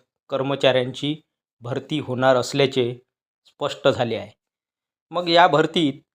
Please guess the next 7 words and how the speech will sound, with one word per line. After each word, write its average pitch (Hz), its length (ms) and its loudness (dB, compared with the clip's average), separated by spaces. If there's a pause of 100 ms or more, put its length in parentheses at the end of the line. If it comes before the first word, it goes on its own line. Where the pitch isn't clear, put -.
(420)
कोणकोणती 180 540 0
जा-, - 300 4 (160)
कोणकोणत्या 175 460 0
जागा 147 460 6 (400)
भरल्या 143 320 4
जाणार 160 280 6
आहेत, 131 200 4